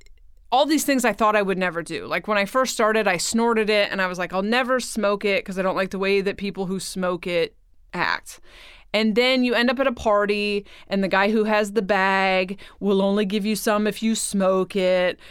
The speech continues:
And so then you smoke it, and then you get a taste of that high, and now you're addicted to that high. And then you're like, "Okay, well, at least I don't shoot it up. I'll never shoot it up." And then one day, your boyfriend starts shooting up,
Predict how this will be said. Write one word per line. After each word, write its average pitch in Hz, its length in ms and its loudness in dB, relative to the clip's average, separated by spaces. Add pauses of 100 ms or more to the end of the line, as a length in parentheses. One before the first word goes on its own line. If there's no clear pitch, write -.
(140)
And 196 120 -4
so 208 120 0
then 208 160 2
you 233 120 2
smoke 226 580 2
it, 196 220 2
and 190 120 -2
then 190 120 0
you 202 120 -2
get 208 220 0
a 196 80 -2
taste 208 380 -4
of 180 100 -6
that 214 240 4
high, 180 320 2
and 190 160 -2
now 185 120 0
you're 202 200 0
addicted 190 480 -2
to 190 80 -6
that 185 280 0
high. 170 440 0 (460)
And 208 400 0
then 220 480 0 (200)
you're 220 120 0
like, 202 200 0
"Okay, 226 360 2
well, 196 120 2
at 185 80 -2
least 202 220 -2
I 214 60 2
don't 208 200 -2
shoot 226 240 -2
it 214 140 2
up. 180 280 0
I'll 170 120 0
never 196 320 0
shoot 226 260 -4
it 202 120 0
up." 175 320 0
And 185 160 -4
then 180 200 -2
one 233 220 2
day, 190 480 0 (220)
your 190 120 -2
boyfriend 208 640 0
starts 143 320 -4
shooting 170 400 -4
up, 180 260 0